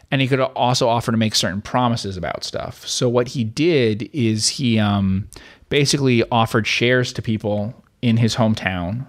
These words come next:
a-, and in other places too, uh, to support him as the hometown guy and all the company and all that against the New York interests and all that,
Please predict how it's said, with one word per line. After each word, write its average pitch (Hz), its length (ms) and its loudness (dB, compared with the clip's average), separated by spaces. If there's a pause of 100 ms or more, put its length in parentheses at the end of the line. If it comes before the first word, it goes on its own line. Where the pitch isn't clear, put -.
(100)
a-, - 60 -4
and 117 400 4
in 107 120 4
other 104 160 0
places 92 260 -2
too, 90 320 0 (380)
uh, 104 260 2
to 107 140 -2
support - 500 2
him 104 320 2
as 101 160 0
the 107 120 -2
hometown 98 380 0
guy 90 320 0 (440)
and 104 360 4
all 101 240 0
the 104 200 -4
company 95 420 -2
and 98 80 0
all 95 120 0
that 98 200 2
against 107 460 0
the 95 260 -6 (360)
New 110 120 0
York 98 260 -4
interests - 440 -4
and 110 100 -2
all 92 120 0
that, 92 200 0